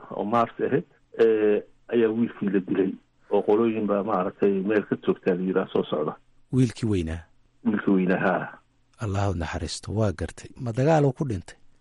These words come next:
Speaker 1: May dagaal kuma uuna dhiman, waxaa la yidhi asigoo socda ayaa toogasho lagu dilay oo niman Kurdiyiin toogasho ku dileen.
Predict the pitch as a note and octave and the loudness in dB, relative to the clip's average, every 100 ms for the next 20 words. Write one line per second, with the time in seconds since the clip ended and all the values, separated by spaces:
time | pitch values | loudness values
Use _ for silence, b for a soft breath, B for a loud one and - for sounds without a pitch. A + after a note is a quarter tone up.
0 | - B2+ A#2+ C3+ C3+ - B2 B2 A2+ B2+ | -2 0 2 2 2 0 2 2 2 2
1 | A#2 A#2 A2 A#2 G#2+ G#2 G2+ C3+ - B2+ | 2 2 2 0 2 2 2 0 0 0
2 | A2+ G#2 F2 F2 G2 A2+ A2 G#2 G2+ - | 2 2 -2 0 -2 0 0 2 0 0
3 | G#2 G#2 A2+ G2 F#2+ F2 E2+ - - - | 0 2 0 0 -2 -2 -4 -6 -14 -2
4 | F#2+ G#2+ A#2 - G2+ G#2 A2 G2 G#2 G2+ | 2 4 2 0 -6 -2 -2 0 -4 -2
5 | - - F2 D#2 | -8 -2 0 0